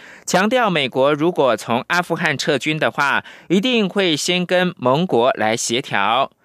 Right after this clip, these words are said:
美国官员跟阿富汗激进伊斯兰组织塔利班已经在卡达进行过数回合的谈判，为结束已经长达十七年的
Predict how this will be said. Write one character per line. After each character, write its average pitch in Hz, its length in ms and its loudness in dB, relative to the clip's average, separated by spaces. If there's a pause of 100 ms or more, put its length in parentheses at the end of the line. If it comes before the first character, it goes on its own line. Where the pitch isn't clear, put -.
(300)
美 196 120 4
国 247 100 4
官 254 180 2
员 180 280 0
跟 190 200 -2
阿 175 160 -2
富 180 140 -4
汗 165 500 -2
激 196 140 -2
进 175 440 -2
伊 180 120 -2
斯 180 160 -2
兰 135 400 0
组 107 320 0
织 170 320 0
塔 - 240 -2
利 135 160 -2
班 151 300 0
已 120 120 -2
经 143 160 -6
在 143 200 -2
卡 101 260 -2
达 107 420 0 (300)
进 240 200 2
行 160 200 -2
过 170 380 2
数 196 400 0
回 131 280 0
合 113 220 0
的 113 160 2
谈 - 260 -2
判， 170 360 -2 (380)
为 226 140 4
结 185 140 0
束 202 360 2
已 131 80 -4
经 175 140 -2
长 151 220 -2
达 131 220 0
十 131 160 -4
七 175 180 -4
年 120 200 -2
的 117 200 0